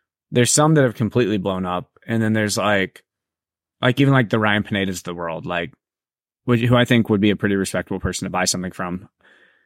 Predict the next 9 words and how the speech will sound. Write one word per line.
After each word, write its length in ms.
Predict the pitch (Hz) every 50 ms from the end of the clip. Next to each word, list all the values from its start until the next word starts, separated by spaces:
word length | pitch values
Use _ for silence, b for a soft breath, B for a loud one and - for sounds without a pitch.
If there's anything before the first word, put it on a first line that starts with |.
| b b b _ _ _ _ _ _
He 460 | _ - 160 170 143 127 117 107 107 - _ -
quickly 320 | - 135 - - 117 107
got 160 | 110 104 -
very 200 | 110 107 101 98
quiet 280 | 87 - 95 92 87 82
about 300 | 80 87 85 78 - - _ _ _ _ _ _ _ _ _ _
Amazon 380 | 117 110 98 92 92 85 82 -
stores. 480 | - - 80 82 80 - - - - -
And 420 | - 107 104 98 92 92 92 90